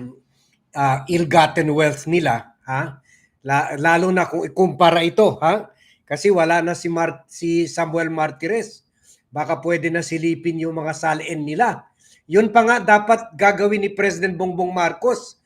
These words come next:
Dapat i-reverse niya yung, ah, stupid, crazy, and, ah, very corrupt, pro-, pro-corruption na policy ni Samuel Martires na hindi pwede silipin yung mga, yung mga salin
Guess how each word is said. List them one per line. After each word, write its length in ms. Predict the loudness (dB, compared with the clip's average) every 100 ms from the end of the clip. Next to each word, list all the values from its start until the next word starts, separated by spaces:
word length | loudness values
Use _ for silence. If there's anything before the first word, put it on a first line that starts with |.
| _ _ _
Dapat 640 | _ 2 4 2 2 -2 -6
i-reverse 640 | -2 0 2 2 2 -2
niya 320 | -4 -2 0
yung, 240 | 0 0 0
ah, 400 | 2 2 -2 -8 _ _ _ _
stupid, 800 | -14 -12 -8 -8 -4 -6 -6 -2
crazy, 640 | 2 2 0 -4 -4 -4
and, 400 | -2 -4 -4 -4
ah, 80 | -6
very 400 | -4 -4 -4 -6
corrupt, 640 | -8 0 0 -2 -12 _ _ _ _ _ _ _ _ _
pro-, 640 | 2 2 2 -6 -10 -12
pro-corruption 1120 | -2 0 0 -2 0 0 -2 -2 -2 -2 -2
na 400 | -2 -2 -2 -4 -8 _ _ _
policy 640 | 0 0 0 -4 -6 -6 -4
ni 160 | -4
Samuel 480 | -2 -4 -2 -4 -2
Martires 800 | -4 -6 -6 -6 -6 -8 -16 _ _ _ _ _
na 320 | -6 -2 -2
hindi 320 | -2 -4 -4
pwede 320 | -4 -4 -4 -4
silipin 560 | -4 -4 -4 -6 -6 -4
yung 160 | -6 -4
mga, 480 | -2 0 -2 -6 _ _ _ _
yung 240 | -6 -4 -2
mga 160 | -4
salin 720 | -2 -2 -2 -4 -4 -4 -8